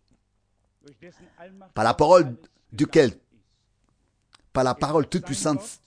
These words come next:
duquel tout a été créé,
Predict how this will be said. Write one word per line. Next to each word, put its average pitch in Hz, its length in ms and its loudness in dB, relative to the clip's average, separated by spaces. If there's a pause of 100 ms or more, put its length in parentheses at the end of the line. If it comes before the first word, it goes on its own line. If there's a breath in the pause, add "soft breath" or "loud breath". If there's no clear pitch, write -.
(120)
duquel 110 500 -6 (240)
tout 202 140 -8 (160)
a - 120 -6 (180)
été 139 300 -6
créé, 131 540 -6